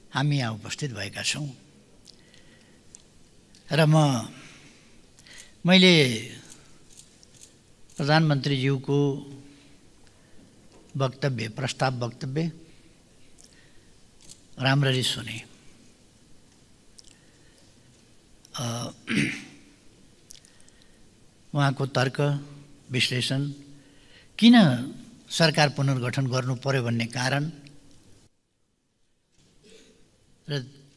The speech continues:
उहाँ के चाहनुहुन्छ अब यसपछि भन्ने कारणहरू, के का लागि यसो गर्नुभयो भन्ने कुरा, सबै कुराहरू उहाँले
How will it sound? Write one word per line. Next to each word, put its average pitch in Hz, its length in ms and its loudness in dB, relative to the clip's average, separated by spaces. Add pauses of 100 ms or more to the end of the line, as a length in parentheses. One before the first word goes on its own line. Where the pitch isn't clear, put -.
(720)
उहाँ 156 200 -4
के 220 260 0
चाहनुहुन्छ 135 560 -2
अब 117 160 -10
यसपछि 120 540 -8
भन्ने 107 300 -12
कारणहरू, 131 600 -8 (880)
के 165 100 -2
का 156 120 -2
लागि 139 540 -4 (460)
यसो 139 220 -8
गर्नुभयो 120 500 -10
भन्ने 107 260 -14
कुरा, 139 320 -12 (1400)
सबै 226 320 2
कुराहरू 143 480 -2 (220)
उहाँले 123 340 -6